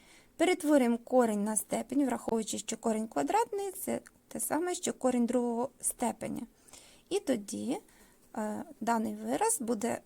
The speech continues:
в вигляді степеня з раціональним показником представлений так: два в степені п'ять других.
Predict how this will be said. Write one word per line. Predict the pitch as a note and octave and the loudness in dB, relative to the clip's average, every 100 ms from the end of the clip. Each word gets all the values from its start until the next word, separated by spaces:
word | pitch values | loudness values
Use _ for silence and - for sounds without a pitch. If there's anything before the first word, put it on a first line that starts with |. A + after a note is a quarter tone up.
| _ | _
в | A3 | -2
вигляді | A3 G3+ G#3+ G#3+ | -2 -2 -6 -2
степеня | G3 - A3 C4 D#4 F4 E4+ | -2 0 -4 0 2 2 -2
з | |
раціональним | E4+ D#4+ E4 E4 E4 D#4+ D#4+ | -4 -2 0 2 4 2 0
показником | - - C#4+ C#4+ C#4 C#4 C#4 C#4 - - - _ | -6 -6 0 0 0 2 2 2 -4 -20 -20 _
представлений | A3 - - C4 C4 B3+ | -6 -2 2 4 6 4
так: | - G#3 - - | 0 -10 -10 -16
два | A3 G#3 A3 B3+ | -12 -6 -2 0
в | G4 | 0
степені | - C#4+ D4 F4 C#4 | 2 2 2 4 4
п'ять | B3 A#3 G#3+ | 4 -2 -2
других. | G#3+ G#3 G#3 - | -4 -6 -8 -14